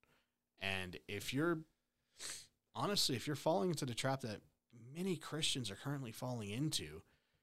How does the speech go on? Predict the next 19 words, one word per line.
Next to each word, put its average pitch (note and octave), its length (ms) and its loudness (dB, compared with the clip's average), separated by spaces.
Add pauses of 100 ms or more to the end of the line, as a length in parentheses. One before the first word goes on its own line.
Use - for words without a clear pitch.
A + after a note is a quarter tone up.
(440)
you're C3 140 2
not D#3+ 260 6
gonna D3 160 4
have B2+ 580 0 (840)
the B2 120 0
ability A#2 400 2
to - 140 -2
get G2+ 180 -4
out A#2 160 -2
of F2+ 80 -8
it. - 140 -14 (1160)
And G#2+ 400 0 (320)
you A#2 140 -2
need C#3+ 200 4
to C3+ 60 0
have B2+ 360 2
that A2+ 180 -4
fundamental G#2 960 -4
understanding F2+ 840 -4